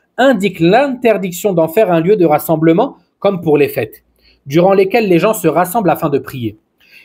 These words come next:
Il incombe plutôt de visiter sa tombe, sallallahu alayhi wa sallam, comme les compagnons, radiyallahu anhum, le faisaient, et ce, de la manière qu'ils, sallallahu alayhi wa sallam, appréciaient et agréaient. Taïb, question s'impose,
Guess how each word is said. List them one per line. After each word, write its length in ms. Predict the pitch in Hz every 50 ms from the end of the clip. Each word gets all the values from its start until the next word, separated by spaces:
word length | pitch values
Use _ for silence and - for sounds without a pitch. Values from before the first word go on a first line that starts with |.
| _ -
Il 120 | 156 165
incombe 320 | 214 226 220 311 320 311 320
plutôt 500 | 165 175 165 170 147 139 - - - _ _ _ -
de 100 | 139 151
visiter 520 | 147 143 165 254 247 254 254 - - 170
sa 140 | - 170 143
tombe, 200 | - 247 254 226
sallallahu 520 | - 180 151 147 147 151 185 202 170 156 147
alayhi 220 | 160 156 143 131
wa 80 | 127 123
sallam, 340 | - 214 214 202 139 143 - _ _ _ _ _ _
comme 260 | - - 180 233 262 262
les 200 | 254 269 254 254
compagnons, 480 | - 254 233 - 247 240 240 247 233
radiyallahu 680 | 220 202 185 180 196 190 180 175 170 185 196 185 170 160 -
anhum, 300 | 170 175 160 156 151 147
le 80 | 143 143
faisaient, 380 | - - 135 123 127 110 - _ _ _ _ _ _ _ -
et 100 | 165 175
ce, 180 | 175 175 - 311
de 160 | 311 214 190
la 140 | 170 170 160
manière 560 | 165 165 165 165 170 208 254 262 220 - -
qu'ils, 200 | - 214 220 175
sallallahu 500 | - 180 151 156 147 156 196 185 165 151
alayhi 180 | 147 170 175 175
wa 100 | 175 165
sallam, 280 | 175 - 214 220 202 - -
appréciaient 640 | - 247 247 - - 214 208 - - 269 247 226
et 40 | 220
agréaient. 540 | 220 208 190 180 175 226 277 294 262 247 _ _ _ _ _ _ _ _ _ _ _ _ _ _ _ _ _ _ _ -
Taïb, 280 | 262 254 190 - 170 - _ _ _ _ _ _ _ _ _ _ _
question 360 | - 160 160 - - 165 151
s'impose, 580 | - - 165 170 175 277 311 302 240 - -